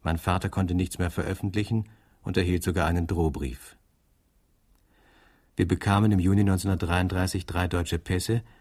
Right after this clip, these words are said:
und ich überschritt am neunundzwanzigsten September neunzehnhundertdreiunddreißig die deutsche Grenze. Meine Eltern folgten bald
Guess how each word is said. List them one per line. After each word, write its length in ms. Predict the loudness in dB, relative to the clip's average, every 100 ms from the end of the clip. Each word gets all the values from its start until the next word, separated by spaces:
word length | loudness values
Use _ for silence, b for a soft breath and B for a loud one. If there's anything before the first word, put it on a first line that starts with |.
| b b b -10
und 140 | -4
ich 80 | 0
überschritt 540 | 0 0 0 -2 -2
am 80 | -2
neunundzwanzigsten 640 | 0 0 0 -2 -2 -2
September 480 | -2 -2 -2 0 0
neunzehnhundertdreiunddreißig 1080 | 0 -2 -4 -2 0 0 0 -2 -2 -4 -4
die 100 | -2
deutsche 320 | 0 0 -2
Grenze. 520 | -2 0 0 -4 -8 -10 _ _ _ _ _ _ _ _ _ _ -2
Meine 220 | 0 2
Eltern 280 | 2 2 0
folgten 520 | 2 0 0 -4 -2
bald 400 | -2 -2 -6